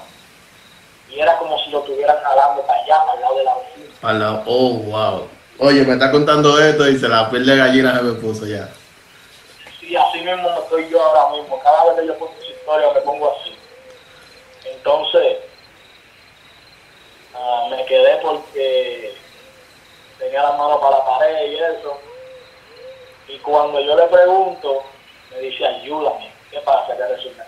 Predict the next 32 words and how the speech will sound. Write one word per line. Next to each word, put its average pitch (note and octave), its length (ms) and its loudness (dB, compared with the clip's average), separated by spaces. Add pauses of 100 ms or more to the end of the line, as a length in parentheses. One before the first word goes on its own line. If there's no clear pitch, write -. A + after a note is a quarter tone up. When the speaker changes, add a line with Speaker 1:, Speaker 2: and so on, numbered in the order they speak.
Speaker 1:
Mi B2+ 80 -20
papá A#2+ 360 0
toda C#3 200 0
la - 20 4
vida D3 300 -2
me C#3 60 -8
ha C3+ 60 -4
dicho C3+ 300 -8
que B4+ 80 -8
él B4+ 100 -6
no C5 80 -10
cree C5 460 -4 (560)
ni - 60 -16
en - 160 -18
Dios C#3 260 -4
ni C#3 100 -8
en C3 100 -8
el - 140 -16
diablo. - 400 -4 (1200)
Pero - 280 0
ahí - 220 -2
había D3 260 2
un D3 80 -12
demonio C#3 400 -6
ese - 240 -6 (120)
día. - 140 -20 (260)
De B3 100 -16
momento D3+ 420 -4
la - 120 6
voz C#3 180 2
le D3 100 0
cambió. C#3+ 600 0